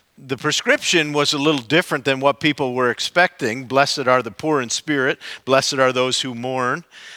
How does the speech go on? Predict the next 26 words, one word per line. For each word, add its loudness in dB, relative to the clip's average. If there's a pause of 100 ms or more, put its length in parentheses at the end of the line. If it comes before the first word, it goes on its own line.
(220)
Uh, -4
blessed 2
are -2
those 2
who -4
are 0
persecuted. -4 (420)
Blessed 0
are 2
those 0
who -4
hunger 0
and -4
thirst -2
for -6
righteousness." 0
But -4
Jesus -2
came 0
into -4
the -2
world 0
to -4
give 0
a -2
blessed 0